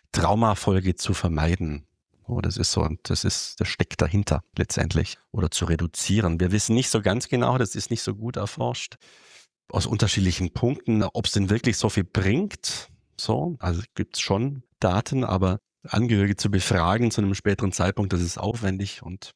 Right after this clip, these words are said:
hat ethische Confounder. Und zumindest sagen wir so zwei Stunden, das ist so ein Mittelwert, den wir im Moment vorgeben. Und wenn die Handlungsfähigkeit, wenn wir spüren, da gibt's so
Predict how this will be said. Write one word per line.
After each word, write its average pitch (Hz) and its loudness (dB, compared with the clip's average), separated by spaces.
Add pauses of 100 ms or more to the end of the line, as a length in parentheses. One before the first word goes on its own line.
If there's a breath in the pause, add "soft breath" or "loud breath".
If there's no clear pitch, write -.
(180)
hat 107 -6
ethische 110 2
Confounder. 107 0 (160)
Und 101 0 (360)
zumindest 127 2
sagen 98 2
wir 123 4
so 113 4
zwei 104 2
Stunden, 104 0
das 92 -2
ist - -6
so 104 -4
ein 92 -2
Mittelwert, 92 0
den 87 -4
wir 95 -4 (600)
im - -14
Moment 85 -2
vorgeben. 95 0
Und 98 -2
wenn 98 2
die 95 4
Handlungsfähigkeit, 101 0
wenn 95 0
wir 92 0
spüren, 123 -2
da 98 2
gibt's 101 -6
so 92 0